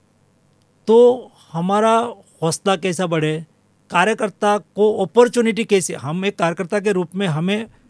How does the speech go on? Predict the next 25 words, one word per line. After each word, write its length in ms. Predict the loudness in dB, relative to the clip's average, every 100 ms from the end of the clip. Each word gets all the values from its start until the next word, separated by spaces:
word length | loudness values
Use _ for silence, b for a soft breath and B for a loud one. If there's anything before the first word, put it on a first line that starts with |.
| _ _ _ _ -2
opportunity 600 | 2 2 2 0 -2 -2
कैसे 300 | 0 0 -2
मिले, 500 | -4 -4 -6 -10 -20 _ _ _ _ _ _ -2
कभी 260 | 0 0
कुछ 320 | 0 -2 -2 -4
दिशा 400 | -4 -2 0 0
निर्देश 420 | 0 2 2 2
करना 320 | -2 -2 -2
है 140 | -2
तो 200 | -2 0
भी 120 | 2 0
हमें 180 | 0
पता 300 | -2 -2 -2
भी 140 | 0 0
नहीं 120 | 0
चलता 340 | -2 -2 0
है, 200 | 0 -2
उस 200 | -4 -6
दिशा 300 | -2 -2 -2
में 120 | 0 0
वो 80 |
guide 260 | 2 2 2
कर 140 | -2
देते 280 | -2 -4 -6
हैं। 160 | -8